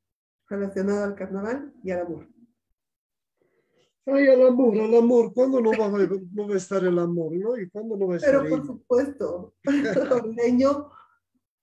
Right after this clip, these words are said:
Speaker 1: has tenido que en sus calles, en sus plazas, en el mismo carnaval, haber vivido diferentes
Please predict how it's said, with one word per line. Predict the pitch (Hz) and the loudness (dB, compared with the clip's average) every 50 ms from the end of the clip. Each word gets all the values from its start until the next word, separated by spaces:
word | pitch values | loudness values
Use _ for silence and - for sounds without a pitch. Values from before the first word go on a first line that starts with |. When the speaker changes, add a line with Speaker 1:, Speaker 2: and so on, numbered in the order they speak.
| _ _ _ _ | _ _ _ _
Speaker 1:
has | - 214 220 220 | -6 -6 -2 0
tenido | - 226 226 226 226 226 220 | 0 0 2 2 2 0 0
que | 220 220 208 | 0 -2 -2
en | 202 202 | -2 -2
sus | 208 202 196 | -4 -8 -6
calles, | - - 226 233 240 233 202 220 214 214 214 214 | -2 0 2 2 2 0 0 0 0 0 0 -2
en | 202 202 | -2 -4
sus | 202 190 185 - | -4 -6 -12 -10
plazas, | - 214 214 226 233 226 - 226 220 220 220 214 220 214 - _ _ _ _ _ _ - | -6 -4 -2 -2 -4 -4 -6 -8 -8 -6 -6 -8 -8 -10 -14 _ _ _ _ _ _ -6
en | 196 208 | -4 -4
el | 208 208 | -2 -2
mismo | 220 226 226 254 247 220 226 | -2 -4 -2 -2 -2 -2 -2
carnaval, | 214 196 190 190 196 190 196 208 233 254 254 254 - - _ _ _ _ - | -2 -4 -2 -4 -4 -4 -2 -2 -2 -2 -4 -6 -10 -14 _ _ _ _ -14
haber | 185 180 196 202 202 | -10 -8 -6 -6 -6
vivido | 214 202 202 208 202 208 | -6 -6 -6 -4 -4 -4
diferentes | 196 190 190 190 196 202 214 233 254 262 262 254 247 240 233 - | -4 -6 -6 -6 -6 -4 -2 -2 -2 -4 -6 -6 -10 -10 -10 -14